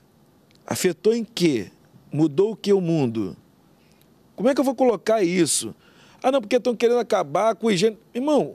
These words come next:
vão acabar se eles quiserem acabar, se Deus permitir que acabe. E outra coisa, se acabar, o meu filho,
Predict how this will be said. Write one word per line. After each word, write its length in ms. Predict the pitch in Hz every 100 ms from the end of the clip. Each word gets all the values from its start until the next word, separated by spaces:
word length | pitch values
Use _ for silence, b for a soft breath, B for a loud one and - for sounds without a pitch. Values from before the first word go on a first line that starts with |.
| -
vão 300 | 139 247 285
acabar 580 | - 208 151 180 226
se 200 | 240 - 208
eles 260 | 220 226
quiserem 380 | - 175 147 185
acabar, 720 | 165 151 127 123 147 180 208 B B B B
se 240 | - 190
Deus 280 | 151 196 -
permitir 720 | - 151 147 139 - 175 185
que 100 | -
acabe. 680 | 120 - 123 160 196 185 202 B B B -
E 60 |
outra 260 | 240 247 262
coisa, 540 | - 214 254 214 120
se 240 | - - 254
acabar, 720 | 262 240 175 151 208 247 180
o 160 | 180
meu 240 | 185 226 226
filho, 600 | - 202 254 208 135